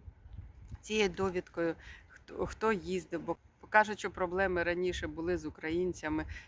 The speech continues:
які їдуть в Німеччину на голландсько-, на нідерландсько-німецькому кордоні. От, то тепер бажано цю довідку мати з собою. Ось так, друзі.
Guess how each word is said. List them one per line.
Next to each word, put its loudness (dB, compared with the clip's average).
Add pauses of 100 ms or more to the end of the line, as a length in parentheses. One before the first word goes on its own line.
(120)
які -4
їдуть 0 (200)
в -6
Німеччину 2
на 0 (420)
голландсько-, 2
на 2
нідерландсько-німецькому -2
кордоні. -4 (680)
От, 4 (120)
то 4
тепер 2 (1700)
бажано 6
цю -8
довідку 0 (200)
мати 4 (160)
з -20
собою. -2 (1080)
Ось 2
так, 6
друзі. -6